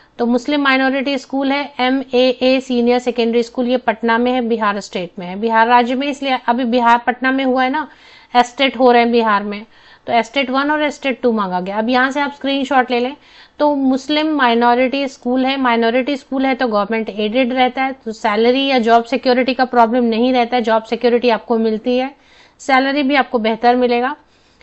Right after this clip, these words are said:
एमएए सीनियर सेकेंडरी स्कूल पटना, अगर आप वेबसाइट भी चेक करना चाहें तो कर सकते हैं, ऐसा कुछ नहीं, Google करके। चलिए अभी इसमें देखेंगे टीचर्स में, अ, जो वैकेंसीज हैं वो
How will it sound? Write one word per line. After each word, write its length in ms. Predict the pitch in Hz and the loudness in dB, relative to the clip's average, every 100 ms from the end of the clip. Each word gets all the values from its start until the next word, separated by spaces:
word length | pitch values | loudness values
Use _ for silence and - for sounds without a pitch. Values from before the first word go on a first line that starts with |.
| _ _ | _ _
एमएए 760 | 254 277 - 285 285 - 285 294 | 0 0 0 0 0 -2 -2 -2
सीनियर 420 | 294 269 269 285 | -2 0 0 -2
सेकेंडरी 460 | 285 262 262 269 269 | -4 -2 0 -2 -4
स्कूल 280 | - 277 | -4 -6
पटना, 340 | 262 247 262 262 | -2 -2 0 0
अगर 160 | 262 | 2
आप 180 | 262 247 | 2 0
वेबसाइट 600 | 220 214 - 262 240 - | -4 -4 -2 0 -2 0
भी 340 | 240 233 254 214 _ | 0 0 -2 -4 _
चेक 220 | 240 233 | -4 0
करना 220 | 240 240 | 0 0
चाहें 200 | 233 226 | 0 -2
तो 100 | 220 | -4
कर 240 | 220 240 240 | -2 -2 0
सकते 300 | 240 226 240 | -4 -4 -6
हैं, 40 | |
ऐसा 120 | 220 | -6
कुछ 220 | - 226 247 | -6 -4 -2
नहीं, 100 | 220 | -2
Google 260 | 214 226 | 0 0
करके। 300 | 226 220 285 - - - - - _ _ - | -2 -6 -12 -12 -20 -20 -20 -20 _ _ -10
चलिए 220 | 220 214 | -4 -2
अभी 160 | 233 277 | -2 -2
इसमें 260 | 269 294 | -2 -2
देखेंगे 340 | 285 269 294 285 | 0 0 -2 0
टीचर्स 520 | 269 247 277 269 269 | -2 0 -2 -2 -4
में, 460 | 269 269 262 262 | -2 0 0 -2
अ, 160 | 226 226 | -2 -4
जो 500 | 208 240 233 226 220 | 0 0 2 2 0
वैकेंसीज 640 | 220 269 277 262 277 240 | -2 -2 -2 -2 -2 -2
हैं 180 | 247 240 | 0 2
वो 280 | 233 226 | 2 0